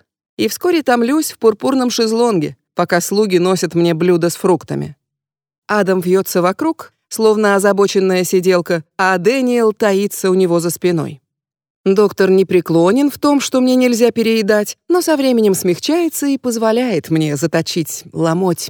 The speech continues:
приправленной холодной баранинки. "По-моему, ты говорил, что твоя жена вегетарианка?" спрашивает он у Адама.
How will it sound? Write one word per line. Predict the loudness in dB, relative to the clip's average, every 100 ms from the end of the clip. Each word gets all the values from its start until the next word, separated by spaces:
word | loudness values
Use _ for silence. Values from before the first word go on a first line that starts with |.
| -4
приправленной | -4 0 0 0 0 -2 -2
холодной | -2 0 0 0 -2
баранинки. | 0 0 0 -2 -4 -6 -8 -10 -14 _ _ _ _ _ _ _ _ _
"По-моему, | 0 2 2 0 -2
ты | 0
говорил, | 0 2 0 -2
что | -4 -4
твоя | 0 2 2
жена | 2 2 2 0
вегетарианка?" | 0 0 2 2 2 2 0 0 -2 -6 _ _
спрашивает | -6 0 0 2 0 0 2
он | 2
у | 4
Адама. | 2 2 0 -2